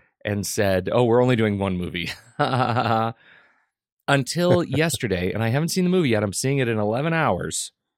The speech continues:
Speaker 2: So you're
Speaker 1: But
Speaker 2: betraying
Speaker 1: yesterday
Speaker 2: everybody now by, by telling all this, aren't you?
Speaker 1: Well, if you've seen it, plug your ears, plug your ears, 'cause I got a Twitter thing that says, Oh, all at once, somebody was mad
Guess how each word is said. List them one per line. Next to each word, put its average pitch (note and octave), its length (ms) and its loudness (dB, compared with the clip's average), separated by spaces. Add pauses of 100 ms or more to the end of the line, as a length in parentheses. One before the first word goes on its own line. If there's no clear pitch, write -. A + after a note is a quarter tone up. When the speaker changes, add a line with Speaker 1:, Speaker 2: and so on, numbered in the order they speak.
(440)
Speaker 2:
So - 120 -2
you're A2+ 140 4
Speaker 1:
But A2+ 160 2
Speaker 2:
betraying B2 280 4
Speaker 1:
yesterday G2 200 0
Speaker 2:
everybody F#2 220 -2
now F2 240 -4
by, D2+ 220 -14 (140)
by D#2+ 200 -12
telling F2 300 -10
all D2+ 120 -14
this, D2+ 300 -20
aren't F#2+ 140 -10
you? D#3+ 40 -2
Speaker 1:
Well, F#3 160 2
if D#3 100 0
you've C3 120 -4
seen C3 180 -2
it, G2+ 140 -6
plug A2+ 180 -4
your G2+ 140 -2
ears, F2 240 -6
plug A2 200 -6
your G2 120 -2
ears, F2 100 -4
'cause G2+ 160 -4
I B2+ 140 -2
got C3 120 -2
a G#2+ 60 -6
Twitter C3 360 0
thing F2 360 -8 (460)
that A2 160 0
says, G#2 480 2 (340)
Oh, A2 460 4 (360)
all C3+ 120 4
at A#2 60 0 (160)
once, F2+ 320 -4 (100)
somebody C3+ 380 0
was A2+ 160 0
mad G#2+ 500 0